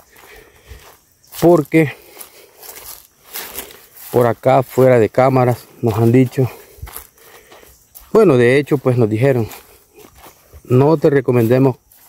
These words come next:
no te recomendamos que visites el lugar, no está fiable". Esta es una selva, amigos, esto es una selva completamente, está totalmente desolado este lugar.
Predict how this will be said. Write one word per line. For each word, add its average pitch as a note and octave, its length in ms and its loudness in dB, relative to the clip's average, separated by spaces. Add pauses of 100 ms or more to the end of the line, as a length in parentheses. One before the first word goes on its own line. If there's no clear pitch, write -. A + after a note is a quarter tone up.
(120)
no C#3 140 2
te D#3+ 120 2
recomendamos C#3 680 2
que C3 100 -2
visites A#2 380 -2
el B2 100 0
lugar, C#3+ 300 0 (960)
no B2+ 360 2
está A2+ 280 -6
fiable". F#3 560 2 (1900)
Esta E3 320 0
es D#3+ 40 2
una D#3+ 200 4
selva, D3+ 300 0
amigos, G#2 340 0 (500)
esto D3+ 300 0
es B2+ 80 2
una B2 120 2
selva D#3 340 0
completamente, C3 800 -2 (1080)
está B2 240 -2
totalmente C#3 640 0
desolado A#2 520 0
este A2 180 -6
lugar. D3 420 0